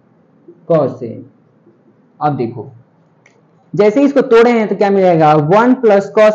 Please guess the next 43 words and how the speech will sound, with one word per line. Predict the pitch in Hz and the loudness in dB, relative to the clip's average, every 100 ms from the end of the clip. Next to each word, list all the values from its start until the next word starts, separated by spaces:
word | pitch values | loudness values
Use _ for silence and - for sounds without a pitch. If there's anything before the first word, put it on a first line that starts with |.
| 214 | 0
A | 135 | -4
plus | - 196 170 131 - _ 202 | -2 2 2 0 -6 _ -4
sin | 214 240 | -2 -2
A | 220 180 | 0 0
upon | 165 175 202 220 - 202 | -2 -2 -4 -6 -6 0
cos | 185 175 | 0 0
A | 170 | -2
मिल | 147 127 | -2 -2
रहा | 117 | -4
है। | 104 104 _ _ 180 | -8 -12 _ _ 0
जब | 190 | 0
इसका | 202 220 | 0 2
लॉसा | 185 196 202 247 | 4 4 2 0
लेंगे | 233 214 | 0 -2
तो | 175 | -4
क्या | 202 196 | -4 0
मिलेगा? | 190 185 180 175 - | 2 2 0 0 2
cos | 202 202 127 | 0 0 -10
A। | 98 - _ - | -14 -18 _ -4
और | 147 156 - - 160 | -2 -2 -6 -10 -2
जो | 185 | 0
अंश | 185 185 233 226 | 0 0 -2 0
है | 196 | 0
वो | 190 | 0
क्या | 196 185 | 0 0
हो | 185 170 175 170 | 0 -2 -2 -4
जाएंगे? | 165 165 175 196 226 - 160 | -2 -2 -2 -4 -6 -10 -8
आपस | 165 185 196 | -4 -4 -6
में | 226 180 | -4 -2
जुड़ | 165 | 0
जाएंगे। | 131 123 110 113 | -2 -4 -6 -10
तो | 113 - _ - | -10 -14 _ -4
यहाँ | 170 185 | -2 -2
पे | 190 208 | -2 0
मिलेगा | 185 185 170 151 | 0 2 2 0
वन | 147 214 | 0 0
upon | 226 196 190 170 180 | -2 -2 -4 -4 -4
cos | 180 180 | -4 -4
A | 165 | -4
का | 165 | -6
फॉर्मूला | 165 156 156 160 156 | -4 -4 -2 0 -2
होता | 143 127 120 | -2 -4 -4
है | 117 120 | -4 -8